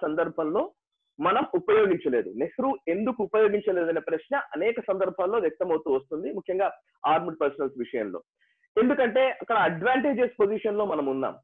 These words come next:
ముఖ్యంగా దౌలత్ బేగ్ ఓల్డీ అనే ఒక ఎయిర్ స్ట్రిప్ కావచ్చు, హైయెస్ట్, ఆ, ఎయిర్ స్ట్రిప్ గా దాన్ని పేర్కొంటుంటారు. ప్రపంచంలోనే అతి ఎత్తైన ప్రదేశంలో ఉన్న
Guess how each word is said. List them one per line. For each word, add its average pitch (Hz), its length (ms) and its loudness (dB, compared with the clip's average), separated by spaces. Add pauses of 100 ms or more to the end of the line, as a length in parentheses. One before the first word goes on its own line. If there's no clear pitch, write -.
(120)
ముఖ్యంగా 190 400 -2
దౌలత్ 170 440 2
బేగ్ 190 160 2
ఓల్డీ 170 280 2
అనే 160 100 2
ఒక 151 140 -4
ఎయిర్ 160 200 -4
స్ట్రిప్ 160 260 -10
కావచ్చు, 131 260 -2 (100)
హైయెస్ట్, 214 600 0 (400)
ఆ, 139 440 2 (220)
ఎయిర్ 180 200 4
స్ట్రిప్ - 360 -4
గా 185 60 4
దాన్ని 165 200 2
పేర్కొంటుంటారు. 147 640 0
ప్రపంచంలోనే 208 800 0
అతి - 380 -6
ఎత్తైన 214 420 0
ప్రదేశంలో 175 580 -2
ఉన్న 170 140 -4